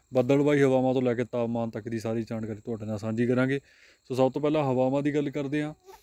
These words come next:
ਹਵਾਵਾਂ ਅੱਜ ਉੱਤਰ ਪੱਛਮ ਦਿਸ਼ਾ ਤੋਂ ਹੀ ਆਪਾਂ ਨੂੰ ਪੰਜਾਬ ਦੇ ਵੱਖ-ਵੱਖ ਹਿੱਸਿਆਂ ਦੇ ਵਿੱਚ ਰਾਤ ਦੇ ਸਮੇਂ ਦੇਖਣ ਨੂੰ ਮਿਲਣਗੀਆਂ। ਗਤੀ ਲਗਭਗ ਪੰਜ ਤੋਂ ਲੈ ਕੇ ਪੰਦਰਾਂ ਕਿਲੋਮੀਟਰ ਦੇ ਆਸ-ਪਾਸ ਰਹਿਣ ਦੇ ਆਸਾਰ ਨੇ।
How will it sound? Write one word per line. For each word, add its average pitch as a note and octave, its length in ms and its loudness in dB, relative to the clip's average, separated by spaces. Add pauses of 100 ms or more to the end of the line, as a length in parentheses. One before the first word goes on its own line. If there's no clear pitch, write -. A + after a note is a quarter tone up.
(320)
ਹਵਾਵਾਂ D3 380 4
ਅੱਜ D#3 120 -4
ਉੱਤਰ D3 220 -6
ਪੱਛਮ C#3+ 300 -6
ਦਿਸ਼ਾ C3 240 -2
ਤੋਂ B2+ 160 -4
ਹੀ B2+ 60 0
ਆਪਾਂ B2 240 -2
ਨੂੰ B2 80 -4
ਪੰਜਾਬ A#2+ 340 -2
ਦੇ A#2+ 420 -2
ਵੱਖ-ਵੱਖ B2 400 -4
ਹਿੱਸਿਆਂ A#2 260 -6
ਦੇ A#2 80 -4
ਵਿੱਚ A#2 160 -6
ਰਾਤ A2+ 320 -2
ਦੇ A2+ 120 -4
ਸਮੇਂ A2+ 240 -8
ਦੇਖਣ A2+ 260 -8
ਨੂੰ A#2 100 -4
ਮਿਲਣਗੀਆਂ। C3 500 0 (440)
ਗਤੀ C3 300 2
ਲਗਭਗ C3+ 500 0
ਪੰਜ B2 280 -4
ਤੋਂ B2 140 -2
ਲੈ A#2+ 120 -2
ਕੇ B2 120 -4
ਪੰਦਰਾਂ B2 360 -4
ਕਿਲੋਮੀਟਰ A#2 400 -4
ਦੇ A#2 100 -4
ਆਸ-ਪਾਸ A2+ 420 -6
ਰਹਿਣ A2+ 280 -2
ਦੇ A#2+ 100 -2
ਆਸਾਰ A#2+ 320 -2
ਨੇ। C#3 160 -2